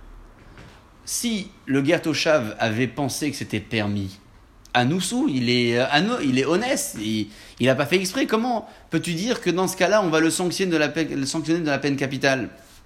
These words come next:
Donc Rava propose une réponse, Abaye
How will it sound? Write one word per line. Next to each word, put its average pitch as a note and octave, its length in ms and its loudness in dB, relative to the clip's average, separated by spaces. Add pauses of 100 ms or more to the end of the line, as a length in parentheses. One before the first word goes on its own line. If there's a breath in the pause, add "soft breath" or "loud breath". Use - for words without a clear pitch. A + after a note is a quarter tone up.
(440 loud breath)
Donc B2+ 160 2
Rava G3 320 4
propose D3+ 400 -2
une C3 80 0
réponse, - 580 -6 (520 soft breath)
Abaye D#3+ 640 4